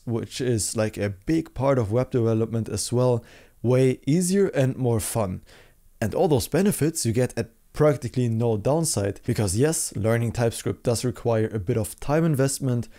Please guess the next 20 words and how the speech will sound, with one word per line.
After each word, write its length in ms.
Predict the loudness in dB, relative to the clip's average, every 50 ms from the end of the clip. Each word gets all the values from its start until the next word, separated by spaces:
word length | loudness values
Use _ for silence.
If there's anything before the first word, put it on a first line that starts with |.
| -20 -20 -20 -20 -20 -10 _ 0
but 160 | 0 0 0
it's 240 | -2 -4 -4 -2 0
really 280 | 0 2 2 2 2
not 280 | 2 2 2 2 2 2
that 220 | 0 0 0 0
much. 420 | -2 -2 0 0 -2 -2 -6 -10 -8 -4 0
Okay, 220 | 2 2 4 4
so 260 | 4 4 4 6 6 6
let's 280 | 6 4 4 2 4
get 140 | 4 4 4
started 400 | 4 4 4 4 4 4 4 4
with 260 | 2 2 2 2 0
TypeScript 560 | 0 2 2 2 0 0 0 0 -2 -2 -2
in 260 | 0 2 2 4 4 4
React 340 | 6 6 4 4 2 0
and 140 | 0 2 2
Next 220 | 4 2 2 2 2
J 160 | 4 4 4
S, 220 | 4 2 0 0 0
and 260 | 2 2 2 2 0